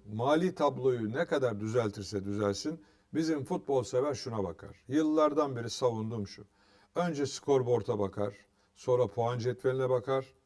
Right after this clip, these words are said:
ve ne der biliyor musun? "Ahmet Dursun, Seba gitsin." Onun için yıllarını Beşiktaş'ı Şeref Stad'ın çamurlarından alınan plazaya taşıyan Süleyman abiye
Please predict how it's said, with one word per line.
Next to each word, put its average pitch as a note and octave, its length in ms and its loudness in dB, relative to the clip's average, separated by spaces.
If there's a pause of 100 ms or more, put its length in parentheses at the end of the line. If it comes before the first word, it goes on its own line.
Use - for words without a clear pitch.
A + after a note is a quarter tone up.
(120)
ve A#2+ 120 -6
ne C3+ 120 0
der G2 220 0
biliyor A#2+ 200 0
musun? - 240 -10 (400)
"Ahmet A#2 460 -2
Dursun, C3+ 460 -4 (140)
Seba G#2 380 -2
gitsin." - 380 -10 (720)
Onun F3 200 -2
için C#3 340 -8 (640)
yıllarını C3 800 2 (180)
Beşiktaş'ı C3 760 -2
Şeref C3 340 4
Stad'ın B2 320 -2
çamurlarından B2 720 0
alınan A#2 240 -4
plazaya A#2+ 500 2
taşıyan G#2 440 -2
Süleyman A#2 440 -2
abiye G#2+ 440 0